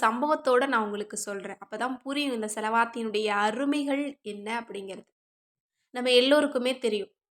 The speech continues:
தேன் எவ்வளவு இனிப்பா இருக்கு, இனிமையா இருக்கு அப்படின்னு. ஆனா, அது ஏன் இவ்வளோ இனிமையா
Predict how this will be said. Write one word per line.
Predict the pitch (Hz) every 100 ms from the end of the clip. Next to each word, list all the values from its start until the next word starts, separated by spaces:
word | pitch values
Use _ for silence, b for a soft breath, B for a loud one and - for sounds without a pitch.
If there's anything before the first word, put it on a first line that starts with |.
| _ _ _ _ _ _ _
தேன் | 285 294 294 226 - -
எவ்வளவு | 233 240 269 262
இனிப்பா | 233 247 277 277 269
இருக்கு, | 247 208 - 190 196 _ _ _
இனிமையா | 254 262 277 277 277
இருக்கு | 277 240 220 220 220
அப்படின்னு. | 214 202 190 - _ _ _ -
ஆனா, | 214 262
அது | 247 208 202
ஏன் | 233 294 381
இவ்வளோ | 311 269 262
இனிமையா | 233 247 294 311 320